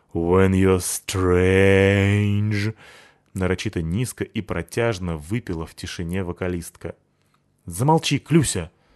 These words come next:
рыкнул мужской голос, который до этого приказал прекратить. За спиной девочки стоял лощеный мужик с бородкой,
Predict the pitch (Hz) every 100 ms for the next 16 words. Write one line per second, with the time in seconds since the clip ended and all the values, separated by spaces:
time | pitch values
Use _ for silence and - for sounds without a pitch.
0 | _ _ 95 90 - 82 85 - 92 85
1 | 98 117 - 87 - 87 82 90 104 95
2 | 82 - 85 78 85 - 87 - 92 87
3 | - - - _ _ _ - - _ 104
4 | 113 143 143 143 131 151 131 - - 107
5 | 123 120 104 101 - 127 110 98 98 131
6 | 113 92 104 95 82 - 107 123